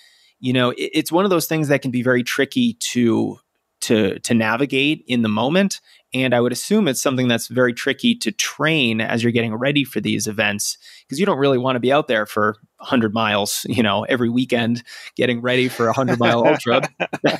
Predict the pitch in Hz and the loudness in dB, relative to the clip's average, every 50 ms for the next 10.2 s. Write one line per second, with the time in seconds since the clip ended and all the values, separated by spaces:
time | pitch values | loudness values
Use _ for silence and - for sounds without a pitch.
0 | - - - 175 - 139 175 147 143 180 180 156 - 196 151 120 127 113 127 127 | -6 -2 0 0 2 4 4 4 4 4 4 6 4 4 4 4 0 0 2 2
1 | 120 117 117 110 123 123 135 160 - 240 196 147 196 220 233 226 - 226 208 - | 2 2 2 2 2 2 2 0 -2 -6 -2 0 2 4 4 2 2 -2 -2 -2
2 | - - 175 190 196 180 190 170 156 160 160 151 143 151 135 - - 143 120 113 | -2 2 4 4 4 4 2 2 2 2 0 2 2 0 0 2 2 2 2 2
3 | - - 135 131 131 131 139 143 135 - - 165 156 131 139 131 117 113 110 107 | 0 -2 0 2 2 4 4 2 2 0 -4 -4 -2 0 0 2 2 4 2 2
4 | 104 - 113 107 104 110 113 117 117 - 113 110 110 113 113 98 101 110 101 92 | 2 0 -2 0 2 2 2 2 0 -2 0 0 2 2 2 0 0 -2 -2 0
5 | 110 104 101 98 107 104 101 95 98 98 98 98 95 95 92 - - 101 90 87 | 0 0 2 2 2 2 2 2 0 0 0 0 0 0 -2 0 0 0 0 0
6 | - - 95 87 92 87 87 - 101 101 101 98 95 92 - - 101 98 107 117 | 0 -2 -4 -2 -2 -6 -4 -4 -2 0 2 2 2 0 0 -4 -4 0 2 2
7 | 120 120 120 - - 123 113 110 - - 117 113 107 - 110 95 107 110 104 101 | 4 4 2 2 2 0 0 0 0 0 0 0 0 -2 -4 -2 0 0 0 2
8 | 101 101 101 104 101 95 98 98 101 95 92 92 95 101 110 113 117 - - - | 2 2 2 0 0 -2 -4 -4 -2 -4 -4 -4 -2 2 2 2 2 2 -2 -12
9 | _ - 104 98 98 95 95 95 - - - - _ 110 101 98 98 95 95 92 | _ -2 0 2 2 2 0 -2 -2 -6 -12 -4 _ 2 2 2 2 2 2 2
10 | 92 90 87 | 0 0 -2